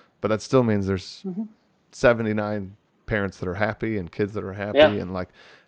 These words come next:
Speaker 1: I don't know. I would argue that there's no such thing as, like, there's nothing you could do prog-, programmatically that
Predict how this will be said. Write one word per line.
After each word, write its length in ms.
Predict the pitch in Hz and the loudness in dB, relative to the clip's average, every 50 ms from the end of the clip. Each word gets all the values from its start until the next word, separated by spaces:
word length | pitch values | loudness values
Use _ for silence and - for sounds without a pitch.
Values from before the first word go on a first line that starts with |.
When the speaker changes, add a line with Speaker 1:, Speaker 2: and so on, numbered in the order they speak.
| _ - | _ -10
Speaker 1:
I 100 | - 95 | -4 -2
don't 140 | 110 113 98 | -2 0 0
know. 220 | 98 101 104 101 _ _ _ _ _ _ _ _ _ _ _ _ _ - - - | -2 -2 -4 -6 _ _ _ _ _ _ _ _ _ _ _ _ _ -20 -20 -14
I 140 | - 101 101 | -6 -4 -2
would 100 | 101 98 | 0 0
argue 280 | 98 95 98 92 98 95 | 0 0 -2 -2 -4 -6
that 180 | 90 92 85 - | -6 -6 -6 -6
there's 240 | 92 90 87 85 | -6 -8 -6 -8
no 200 | 101 101 104 101 98 | -6 -6 -4 -4 -4
such 260 | - - 90 - - | -6 -10 -14 -12 -12
thing 160 | - 92 87 87 | -12 -10 -10 -10
as, 180 | 90 82 - 85 | -10 -12 -12 -12
like, 140 | 82 85 - _ _ | -14 -14 -16 _ _
there's 180 | - 110 110 117 | -6 -6 0 2
nothing 240 | 147 151 143 143 123 | 4 4 4 4 0
you 60 | 110 | -2
could 200 | - - 85 85 | -2 -6 -8 -6
do 340 | - 110 107 101 95 92 87 - | -2 0 0 0 0 -2 -4 -8
prog-, 340 | - - 104 101 101 95 92 - _ _ _ _ - | -6 -2 -2 0 0 -2 -6 -12 _ _ _ _ 2
programmatically 840 | - 131 127 123 117 110 98 98 98 101 104 92 - - 90 85 85 | 6 6 6 6 6 2 -2 -2 -2 -2 -4 -6 -6 -8 -10 -10 -10
that 180 | 82 - - | -10 -12 -14